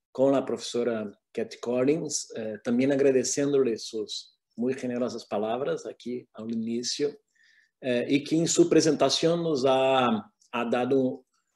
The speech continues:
un panorama muy interesante de, de este proceso evolutivo de retrocesos, avances de la,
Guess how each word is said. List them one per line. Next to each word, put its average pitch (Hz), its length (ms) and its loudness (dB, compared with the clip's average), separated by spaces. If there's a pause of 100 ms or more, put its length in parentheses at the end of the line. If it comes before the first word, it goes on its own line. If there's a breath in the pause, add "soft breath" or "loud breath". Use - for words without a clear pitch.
(120)
un 127 380 2
panorama 135 540 2
muy 143 540 2
interesante 131 840 2
de, 110 500 -2 (500)
de 131 100 -4
este - 200 -8
proceso 139 1200 4
evolutivo 131 640 0
de 117 180 0
retrocesos, 117 720 -4
avances 135 680 -4
de 113 100 -10
la, 107 300 -14